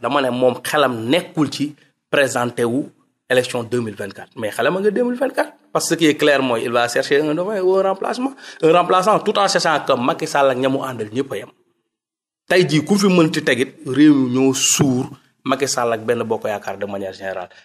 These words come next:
Maintenant, xelam a ngi ci, parce que tamit am na looy def, luubal, népotisme, jaxase réew mi,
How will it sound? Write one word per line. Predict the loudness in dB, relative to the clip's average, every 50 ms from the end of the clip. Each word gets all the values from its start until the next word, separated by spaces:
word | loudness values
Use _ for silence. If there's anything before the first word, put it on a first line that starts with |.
| _ -4
Maintenant, | -2 0 0 0 0 0 0
xelam | 0 0 0 2 2 2 0
a | 0
ngi | -2 -2
ci, | -2 -4 -4 -6 -8 _ _ _
parce | -4 -4 -4 -2
que | -4
tamit | -2 -2 -2 -2 -2 -2 -2 -2
am | 0 2 2
na | 2
looy | 2 2 2 2 2
def, | 0 -2 -2 -2 -4 -14 _ _ _ _ _ _ _ -14
luubal, | -10 -2 2 6 8 8 8 6 6 2 2 2 -2 -8 -14 _ _ -2
népotisme, | -2 0 0 2 0 0 2 0 0 0 0 -2 -6 -8 -12 _ _ _ _
jaxase | -4 -2 0 0 0 2 2 4
réew | 4 4 4 2 2
mi, | -2 -6